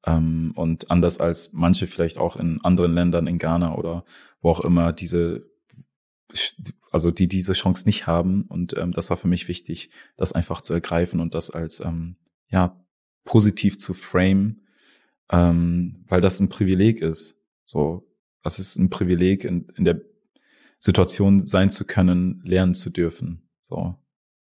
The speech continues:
ja? Und auch die Ressourcen da, dafür bereitgestellt bekommen. Das ist nicht selbstverständlich, dass ich hier nach Deutschland komme und dann, äh, Einzelunterricht kriege.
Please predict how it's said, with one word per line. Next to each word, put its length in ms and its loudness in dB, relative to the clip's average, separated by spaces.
ja? 280 -2
Und 140 -4
auch 140 2
die 100 -4
Ressourcen 480 0
da, 240 0
dafür 300 -6
bereitgestellt 640 -6
bekommen. 340 -8
Das 160 -4
ist 160 -4
nicht 140 2
selbstverständlich, 680 -2
dass 200 -6
ich 240 -8
hier 100 2
nach 140 6
Deutschland 340 -2
komme 240 -2
und 160 -4
dann, 460 -4
äh, 220 0
Einzelunterricht 760 0
kriege. 480 -4